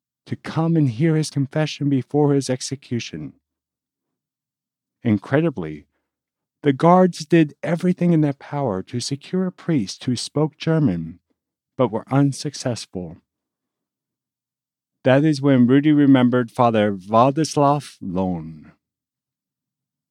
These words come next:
Seven years ago, the Gestapo had arrested a community of Jesuit priests in Krakow,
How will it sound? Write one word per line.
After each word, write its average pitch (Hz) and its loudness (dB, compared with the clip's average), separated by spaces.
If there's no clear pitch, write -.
Seven 170 4
years 165 4
ago, 85 -6
the 120 0
Gestapo 147 -2
had 127 -2
arrested 147 0
a 139 2
community 165 2
of 139 -2
Jesuit 151 -4
priests 160 -2
in 139 2
Krakow, 82 -6